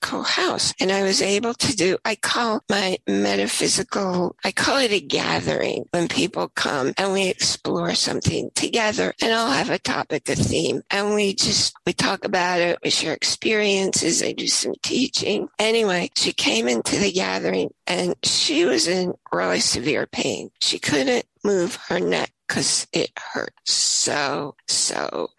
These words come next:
so badly. And I said, "Well, wow, you're really in luck here, because today we have a chiropractor joining us a-, as a new," I don't have members, so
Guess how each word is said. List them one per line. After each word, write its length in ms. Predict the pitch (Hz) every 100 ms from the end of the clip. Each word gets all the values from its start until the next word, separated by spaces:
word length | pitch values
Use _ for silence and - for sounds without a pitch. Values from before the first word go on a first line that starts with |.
| - -
so 640 | - - - 113 82 78 - _
badly. 560 | - 349 - 147 131 -
And 120 | 190
I 140 | 214 190
said, 300 | - 110 -
"Well, 280 | 226 220
wow, 400 | 170 214 233 202 -
you're 200 | 214 214
really 360 | 220 226 214 202
in 160 | 180
luck 240 | 156 269 285
here, 320 | - 170 180 - _
because 560 | 196 - - 190 - -
today 480 | - - 233 233
we 140 | 226 214
have 240 | - 208
a 100 | 208
chiropractor 840 | - - 170 220 - 170 - 165 190
joining 580 | - 180 190 208 190 175
us 320 | 170 170 185 - _
a-, 200 | 190 165 -
as 300 | - 170 180
a 100 | -
new," 600 | 185 185 190 185 180 170 - _ -
I 120 | -
don't 160 | 202 220
have 160 | -
members, 580 | 170 170 170 160 69 -
so 360 | - - 123